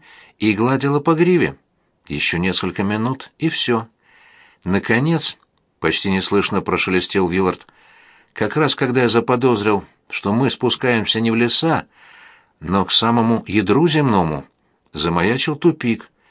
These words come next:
Земляная стена, железная лестница. Я взобрался,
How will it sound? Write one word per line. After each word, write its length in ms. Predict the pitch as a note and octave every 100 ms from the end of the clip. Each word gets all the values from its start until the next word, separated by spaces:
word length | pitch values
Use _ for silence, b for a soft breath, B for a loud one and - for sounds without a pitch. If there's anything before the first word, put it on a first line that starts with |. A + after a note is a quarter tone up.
| b b b
Земляная 540 | - D2+ F#2+ G#2 C3+ B2
стена, 440 | - F#2+ F#2 A2+
железная 500 | A2+ F2 G#2 F2+ F#2
лестница. 680 | E2+ G2+ A#2+ B2 A2+ - G#2 - _ _ _ _
Я 220 | D2 A#2
взобрался, 760 | D3 G2 F2 F2+ F#2 F#2 B2